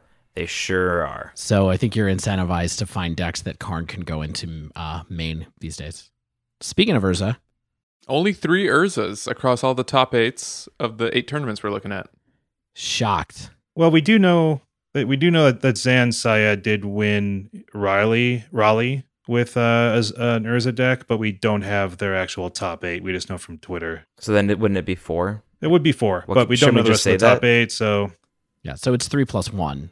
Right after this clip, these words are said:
Speaker 2: So it's three that were in the top eights that we have, and then we don't have the deck list from Raleigh, but Z-, uh, Zan Syed won.
Speaker 1: It's a hidden deck list. You have to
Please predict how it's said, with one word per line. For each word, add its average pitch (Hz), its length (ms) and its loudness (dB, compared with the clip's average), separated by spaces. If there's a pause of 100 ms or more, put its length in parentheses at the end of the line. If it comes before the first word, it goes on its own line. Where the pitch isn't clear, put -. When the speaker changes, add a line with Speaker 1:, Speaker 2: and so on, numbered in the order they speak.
Speaker 2:
So 95 220 -4
it's 90 200 -4
three 120 280 0
that 104 140 -2
were 101 100 -4
in 95 60 -2
the 95 80 -4
top 95 240 -6
eights 87 160 -6
that 82 80 -8
we 90 100 -6
have, 101 300 0
and 90 100 -2
then 87 120 -2
we 92 100 -2
don't 87 180 -2
have 87 160 -6
the 82 60 -6
deck 80 240 -8
list 78 160 -10
from 76 160 -12
Raleigh, 73 420 -8 (500)
but 85 200 -6
Z-, 95 120 -8 (220)
uh, 82 200 -10
Zan 80 260 -8
Syed 76 320 -8
won. 73 400 -12 (300)
Speaker 1:
It's 98 120 -14
a - 40 -8
hidden 101 280 0
deck 87 240 -2
list. 80 280 -8
You 85 80 -6
have 80 100 -10
to 80 240 -2